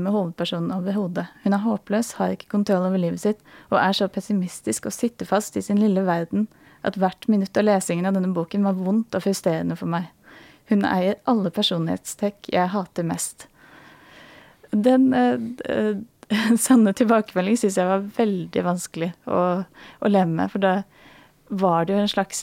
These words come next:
likhet <laughs> mellom meg og denne karakteren, selv om det er overdrevet og, eh, ja, så da følte jeg at det var sånn personlig kritikk. Eh, og jeg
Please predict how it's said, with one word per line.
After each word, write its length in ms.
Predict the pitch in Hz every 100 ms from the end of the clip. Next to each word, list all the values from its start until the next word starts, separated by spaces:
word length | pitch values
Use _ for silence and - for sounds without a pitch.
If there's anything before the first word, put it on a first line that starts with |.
| 196
likhet 540 | 175 - 269 269 - 202
<laughs> 180 | 196
mellom 240 | 190 185 190
meg 300 | 180 180 220 208
og 140 | 180
denne 320 | 180 170 165 165 185
karakteren, 460 | 190 175 185 233
selv 240 | 247 170 165
om 60 | 165
det 80 |
er 80 | 180
overdrevet 720 | 190 170 170 165 170 185 - -
og, 360 | 175 165 - - - - - -
eh, 300 | 170 165 170 170 185 _ - _ _ -
ja, 60 | 180 -
så 160 | - 208
da 140 | 196
følte 220 | 202 196 190
jeg 60 |
at 20 | 185
det 80 |
var 140 | 180 190
sånn 100 | 185 -
personlig 680 | - 214 214 180 180 180 202 202 _ -
kritikk. 480 | 202 277 339 - - _ - - - - - -
Eh, 220 | 185 180 - _ -
og 60 |
jeg 80 | 202